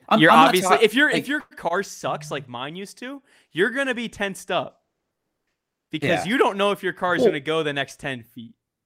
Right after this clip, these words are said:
Speaker 1: I'm talking, I'm, I'm more so talking about, like, light snow. Like, it's just snowing out and there's not even, like, any snow on the ground. Like, it's not sticking,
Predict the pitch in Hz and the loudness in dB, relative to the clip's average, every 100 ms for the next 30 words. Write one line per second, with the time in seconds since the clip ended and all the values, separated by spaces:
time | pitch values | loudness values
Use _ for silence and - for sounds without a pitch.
0 | _ 160 170 214 202 175 - 196 214 - | _ -6 0 2 2 0 -4 -2 -2 0
1 | 202 220 185 - 147 139 139 135 113 107 | -2 -2 -4 -4 -4 -4 -4 -4 -8 -8
2 | 101 98 107 - 95 92 90 87 - _ | -8 -8 -8 -10 -12 -12 -12 -14 -18 _
3 | - 123 160 139 - 135 131 123 117 95 | -10 -4 -2 0 0 0 -2 -2 -2 -4
4 | 92 107 104 113 107 104 104 113 104 113 | -6 -8 -6 -6 -6 -10 -8 -8 -8 -8
5 | 104 92 92 87 90 110 - 143 - 143 | -8 -10 -14 -14 -12 -10 -8 -6 -4 -6
6 | 131 85 | -8 -12